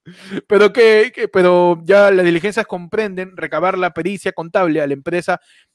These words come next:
M B B Bienes Raíces, cuyo representante Marvito Villanela deberá presentar ingresos y egresos de la empresa en contraste con la información de las declaraciones juradas presentadas a la sunat.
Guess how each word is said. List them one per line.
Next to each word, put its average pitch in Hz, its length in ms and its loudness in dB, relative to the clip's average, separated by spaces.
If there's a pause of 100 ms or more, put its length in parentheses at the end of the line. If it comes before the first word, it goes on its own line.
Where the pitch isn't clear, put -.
(140)
M 202 320 2
B 196 200 4
B 190 260 0 (120)
Bienes 185 280 -4
Raíces, 190 340 -6
cuyo 151 180 -8
representante 151 400 -14
Marvito 165 380 -10
Villanela 160 440 -10
deberá 147 300 -8
presentar 160 320 -8
ingresos 165 320 -10
y 170 40 -6
egresos 170 280 -8
de 175 60 -4
la 175 60 -10
empresa 185 480 -4
en 196 100 -12
contraste 180 480 -2
con 160 120 -8
la 165 40 -10
información 160 460 -8
de 165 40 -2
las 151 120 0
declaraciones 123 500 -12
juradas 165 380 -2
presentadas 160 480 -4
a 131 60 -6
la 113 100 -16
sunat. - 260 -20